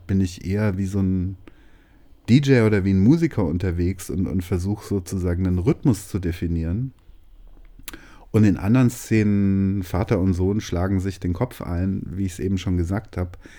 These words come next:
versuch ich eigentlich relativ wenig zu machen und, und dem Subtext und dem, der Spielfreudigkeit eher Raum zu geben,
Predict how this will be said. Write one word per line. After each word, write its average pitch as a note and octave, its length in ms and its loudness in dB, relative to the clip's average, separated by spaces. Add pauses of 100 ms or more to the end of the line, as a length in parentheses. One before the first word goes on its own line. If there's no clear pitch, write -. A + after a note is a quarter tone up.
(320)
versuch G#2 320 4
ich D3 120 0
eigentlich G2+ 220 0
relativ G#2+ 380 0
wenig A#2 300 0
zu - 120 -6
machen F2 320 2
und, F2+ 180 -2
und F2+ 260 -4
dem F2+ 180 2
Subtext A2 600 -2
und F2 180 -6 (120)
dem, F2 440 -2 (640)
der G2+ 100 0
Spielfreudigkeit F2 1200 -2
eher E2+ 380 -4
Raum D#2 260 -6
zu E2 160 -8
geben, E2 480 -4